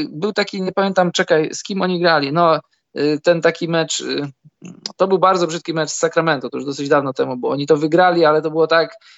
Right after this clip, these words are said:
y, San Antonio zapraszało Sacramento, żeby, żeby Sacramento wygrało ten mecz, Sacramento powiedziało: "Nie, dziękujemy", i przegrali. Ale to była f-, f-,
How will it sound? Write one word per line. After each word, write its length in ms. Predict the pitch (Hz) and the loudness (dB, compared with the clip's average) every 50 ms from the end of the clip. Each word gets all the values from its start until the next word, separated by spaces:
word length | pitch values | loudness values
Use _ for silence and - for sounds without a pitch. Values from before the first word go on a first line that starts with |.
| _ _ - - | _ _ -4 0
y, 300 | 147 147 156 156 - 151 | 2 2 2 2 -2 -4
San 340 | - - 143 - 190 190 | -6 -6 -2 0 2 2
Antonio 340 | 190 185 180 220 214 208 196 | 2 2 2 2 0 0 2
zapraszało 520 | 175 190 185 180 185 175 - 190 196 185 175 | 0 0 2 2 0 2 4 4 4 4 2
Sacramento, 540 | - 180 - - 180 180 180 190 180 180 | 0 -2 -2 -2 -2 -2 -2 -4 -4 -4
żeby, 380 | 165 165 160 170 151 156 147 151 | -4 -4 -4 -6 -6 -4 -4 -2
żeby 240 | 156 165 165 160 165 | -2 -2 -2 -2 -2
Sacramento 460 | - 180 - 170 165 175 175 170 160 | -2 0 0 2 0 0 0 0 -2
wygrało 360 | 151 160 151 170 180 185 175 | -2 2 2 4 6 6 4
ten 140 | 170 170 160 | 4 2 -2
mecz, 180 | 160 180 180 - | -2 -2 -2 -2
Sacramento 480 | - 156 - 165 165 165 170 170 156 | -6 -6 -4 -4 -4 -4 -4 -6 -6
powiedziało: 500 | 147 165 156 156 156 160 175 165 156 151 | -6 -4 -2 -2 2 4 4 4 4 4
"Nie, 140 | 156 175 175 | 2 0 0
dziękujemy", 560 | 156 165 165 160 160 175 165 165 151 139 131 - - _ _ _ _ _ _ | 0 -2 -2 -2 0 2 2 2 2 0 -4 -10 -14 _ _ _ _ _ _
i 80 | - 143 | -10 -8
przegrali. 520 | - - 170 156 165 156 135 131 - 180 - _ _ _ _ | -4 -2 0 4 4 4 4 2 0 -6 -12 _ _ _ _
Ale 160 | - - 139 | -8 -6 -4
to 80 | 143 147 | -4 -2
była 260 | 147 156 156 151 151 | 0 2 2 2 2
f-, 180 | 147 - - - | -2 -4 -8 -16
f-, 180 | 135 - - | -18 -18 -14